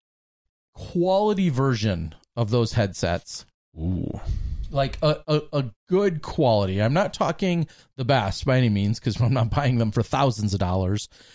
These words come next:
Speaker 1: But if you're talking about a good quality set of those headsets with microphone,
Speaker 2: M-, minimum two hundred dollars,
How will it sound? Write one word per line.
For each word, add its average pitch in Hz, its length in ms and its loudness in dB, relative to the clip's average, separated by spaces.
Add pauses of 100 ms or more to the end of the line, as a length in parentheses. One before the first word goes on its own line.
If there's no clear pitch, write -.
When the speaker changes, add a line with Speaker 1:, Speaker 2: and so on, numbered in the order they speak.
(180)
Speaker 1:
But 135 100 2
if 127 100 -2
you're 202 140 2
talking 147 420 0
about 120 240 2
a 120 120 4
good 131 340 0
quality 123 440 2
set 127 240 0
of 120 100 0
those 110 200 0
headsets 139 680 -2
with 131 220 0
microphone, 117 680 0 (560)
Speaker 2:
M-, 220 300 4
minimum 165 840 2 (920)
two 160 140 2
hundred 110 220 2
dollars, 92 420 0